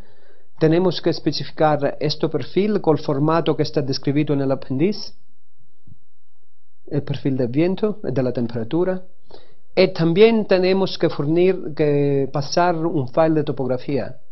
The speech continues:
que se llama nombre punto top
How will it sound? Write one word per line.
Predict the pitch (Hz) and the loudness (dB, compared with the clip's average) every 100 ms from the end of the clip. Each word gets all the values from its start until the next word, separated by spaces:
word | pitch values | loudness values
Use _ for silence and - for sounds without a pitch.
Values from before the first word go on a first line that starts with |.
| - - - - | -8 -8 -8 -8
que | - 135 | -6 -4
se | 143 | -2
llama | 135 135 127 | -2 0 0
nombre | 160 180 170 175 - - | 0 0 2 2 0 -4
punto | 156 160 156 151 | 0 0 0 -4
top | 147 127 - | -2 -2 -4